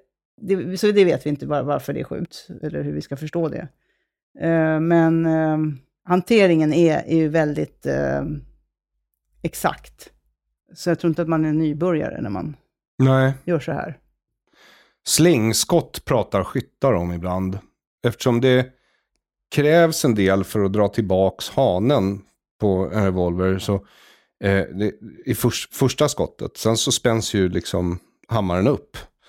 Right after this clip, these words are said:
Speaker 2: Eh, så, så är, första skottet brukar inte vara så bra träff på.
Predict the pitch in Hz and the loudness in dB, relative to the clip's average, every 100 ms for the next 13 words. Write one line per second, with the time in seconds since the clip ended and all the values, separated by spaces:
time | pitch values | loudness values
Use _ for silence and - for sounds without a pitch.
0 | _ _ _ - 101 98 95 90 - 101 | _ _ _ -4 0 2 2 -2 -4 0
1 | 110 101 - - 117 101 98 95 - 113 | 0 0 -4 -2 2 4 4 2 0 0
2 | 95 - - - - - 127 143 127 120 | 0 -2 -12 -18 -6 -2 0 0 0 -2
3 | 101 104 - 98 - 101 95 87 90 101 | -2 -4 -4 -4 0 0 0 -2 -2 0
4 | 98 - 98 95 - - - - - | 0 -2 -2 -2 -2 -6 -8 -12 -20